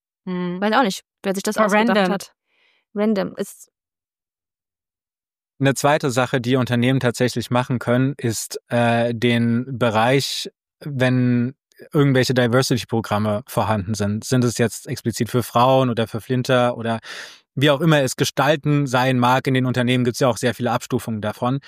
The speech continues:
Speaker 3: aber die finanziell gescheit auszustatten. Und nicht auf so eine finanzielle Resterampe draufzupacken und zu sagen, „Mach mal mit einem Low-Budget-Budget und am besten ehrenamtlich und zusätzlich und du kannst keine ReferentInnen einladen“ und so weiter.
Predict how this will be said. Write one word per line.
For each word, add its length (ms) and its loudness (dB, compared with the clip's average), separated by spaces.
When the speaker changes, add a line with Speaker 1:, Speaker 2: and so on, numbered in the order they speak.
Speaker 3:
aber 260 2
die 160 0
finanziell 580 2
gescheit 380 -2
auszustatten. 680 -12
Und 180 0
nicht 320 2
auf 180 2
so 100 2
eine 140 2
finanzielle 640 2
Resterampe 600 0
draufzupacken 840 -2
und 180 -8
zu 120 -6
sagen, 680 -2
„Mach 340 -2
mal 380 2
mit 200 -4
einem 140 -2
Low-Budget-Budget 1040 2
und 120 0
am 100 -2
besten 300 -2
ehrenamtlich 720 0
und 160 -4
zusätzlich 640 0
und 160 -2
du 80 -2
kannst 240 -4
keine 200 0
ReferentInnen 640 0
einladen“ 420 2
und 80 0
so 100 -2
weiter. 260 0